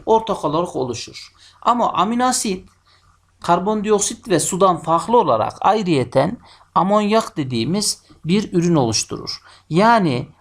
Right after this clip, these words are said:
amonyak, üre, ürik asit, kreatin dendiği zaman amino asidin solunumla parçalanarak elde edilen ürün olduğunu bilmemiz gerekiyor.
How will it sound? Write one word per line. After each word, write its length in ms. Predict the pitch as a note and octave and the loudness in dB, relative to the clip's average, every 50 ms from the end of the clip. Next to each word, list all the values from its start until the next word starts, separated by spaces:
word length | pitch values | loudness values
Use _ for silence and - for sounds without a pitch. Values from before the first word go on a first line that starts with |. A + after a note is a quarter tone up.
| _ - | _ 0
amonyak, 640 | E3+ F#3 G3+ G3+ G3+ G3+ F#3+ E3 D3 B2+ C3 C3 - - - | 2 2 2 2 2 2 4 4 4 2 2 -2 -6 -6 -2
üre, 440 | F#3+ F3+ E3 D#3+ C#3+ C#3 C#3+ C#3+ - | 0 2 4 4 4 4 2 0 -2
ürik 280 | - D#3+ F#3 F#3 F#3 - | -2 0 0 0 2 0
asit, 360 | D3+ - - B2+ B2 B2 - | 0 0 0 -4 -4 -4 -4
kreatin 680 | - - D#3+ D#3+ E3+ E3 E3 - A3 G3+ F3 C3+ B2 - | -2 2 2 2 2 2 -2 -2 0 0 0 0 -2 -6
dendiği 480 | - C#3+ C#3 C#3+ C#3 C#3 C3+ F3 G#3 A3 | -10 -4 -2 0 0 0 0 -2 -2 -2
zaman 480 | F3+ E3+ C3+ A2 A2 A2+ - - - - _ _ - - - - _ - | 0 0 0 2 2 0 0 -2 -6 -12 _ _ -20 -20 -20 -12 _ 0
amino 300 | D#3+ F3+ G3+ G#3 G3+ F#3+ | 0 2 2 2 2 2
asidin 380 | F#3+ F#3 - F#3+ D#3+ E3+ G3 | 2 2 0 -4 -4 -4 -2
solunumla 720 | G3+ - - F#3+ F#3+ F#3 F#3 F#3+ G#3+ A3 G3 D#3+ C3+ B2 B2 | -2 -2 -2 0 0 0 2 2 2 2 4 4 2 2 0
parçalanarak 840 | - D#3+ D#3+ D#3+ D#3+ - F3 F3+ F#3 F#3+ G3 G3+ F#3+ E3+ C#3 - - _ _ _ _ - | 0 -2 -2 0 0 -2 0 2 4 4 4 4 4 2 0 -2 -4 _ _ _ _ -4
elde 440 | - E3 D#3+ D#3 D#3 D#3 F#3+ - - | 0 2 2 2 4 2 2 2 2
edilen 420 | D3+ B2+ C3 B2+ A#2+ B2 - - - | -2 -4 -2 -2 0 0 -2 -2 -4
ürün 280 | - G3 F#3 F3+ D#3+ D#3+ | -2 2 2 2 2 2
olduğunu 840 | D#3+ G3+ G3 F3+ D#3+ C#3+ D3 C3+ C3+ D3 F3+ G3+ A3 A3+ A3 - - _ _ - | 2 4 4 4 4 2 0 0 2 2 4 4 2 2 0 -4 -14 _ _ -4
bilmemiz 720 | F3+ F3+ E3+ D3 C#3 C3+ C3+ D3 E3+ F3+ - - - - _ _ _ - | -2 0 0 2 0 0 0 0 0 0 -2 -4 -8 -10 _ _ _ -2
gerekiyor. 560 | D3 C3+ A#2 A2 G2+ - - - A#2+ - - | 0 0 0 0 -4 -8 -8 -12 -10 -10 -12